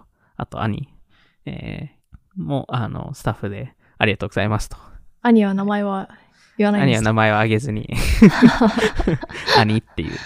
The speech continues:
Speaker 1: ころで。
Speaker 2: OKです。
Speaker 1: あとは、そうですね。ちょっと裏方の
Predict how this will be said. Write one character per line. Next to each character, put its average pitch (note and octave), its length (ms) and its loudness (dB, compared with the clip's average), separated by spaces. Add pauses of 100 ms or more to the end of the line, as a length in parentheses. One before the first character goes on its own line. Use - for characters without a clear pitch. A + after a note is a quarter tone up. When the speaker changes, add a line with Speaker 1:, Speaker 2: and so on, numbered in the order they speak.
(160)
Speaker 1:
こ - 100 -14
ろ - 60 -14
で。 - 80 -20 (400)
Speaker 2:
OK G3 200 -6
で F3 100 -12
す。 - 360 -16 (220)
Speaker 1:
あ G#3 120 -10 (140)
と D#3 220 0
は、 A2 340 0 (520)
そ E3+ 300 -4
う A#2 40 -4
で - 40 -14
す - 80 -14
ね。 B2 80 -8
ち - 100 -10
ょ - 40 -2
っ - 100 -20
と G#2+ 140 -4
裏 A#2 240 -4
方 F3 360 -4
の F3 380 0